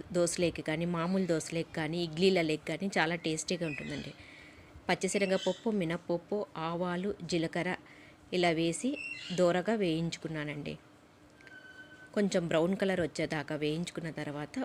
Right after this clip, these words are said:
ఉల్లిపాయ ముక్కల్ని పొడవుగా తరుక్కొని వేయించుకోవాలండి.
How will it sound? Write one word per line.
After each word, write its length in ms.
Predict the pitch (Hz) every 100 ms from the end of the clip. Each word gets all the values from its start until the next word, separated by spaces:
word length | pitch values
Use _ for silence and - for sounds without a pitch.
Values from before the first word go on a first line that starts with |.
| -
ఉల్లిపాయ 420 | 185 196 208 202
ముక్కల్ని 440 | 175 - 156 151 208
పొడవుగా 420 | 170 165 165 180
తరుక్కొని 560 | 165 170 - 156 208 - - - - - 185
వేయించుకోవాలండి. 960 | 185 185 180 - 143 147 143 139 139